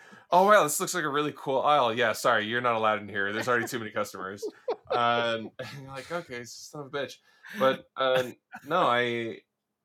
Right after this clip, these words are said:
Speaker 1: inadvertently, I found a style, and I just, you know what? I, I f-, in the end, I found myself, uh, I was home. It was, it was the, the end of the journey was the beginning of it the whole time. It was myself.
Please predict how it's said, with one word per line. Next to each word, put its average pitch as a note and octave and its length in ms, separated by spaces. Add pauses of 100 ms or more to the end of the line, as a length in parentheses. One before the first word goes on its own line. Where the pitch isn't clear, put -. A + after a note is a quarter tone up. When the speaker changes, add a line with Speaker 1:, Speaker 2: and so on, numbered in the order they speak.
(260)
Speaker 1:
inadvertently, C3 840
I A2+ 40
found A2+ 280
a A2 60
style, G#2 800 (360)
and G#2+ 280
I G#2 120
just, - 320 (680)
you B2+ 100
know D3 100
what? D#3 140
I, A2 260 (360)
I A2 120
f-, - 220
in C#3 160
the C#3 180
end, C#3+ 260 (100)
I G#2 100
found A#2 360
myself, A#2 440 (120)
uh, A2+ 320
I G#2+ 80
was A#2 160
home. F2+ 380 (180)
It G#2 140
was, A2+ 180
it C3 260
was A2+ 200
the, A2+ 120 (340)
the A#2+ 140
end C#3+ 140
of D3 80
the C3+ 60
journey C#3+ 360
was B2 180
the B2 80
beginning A2+ 400
of G2 100
it G2+ 120
the G2+ 100
whole A2 200
time. G2+ 280
It G2 40
was A2 160
myself. C3+ 560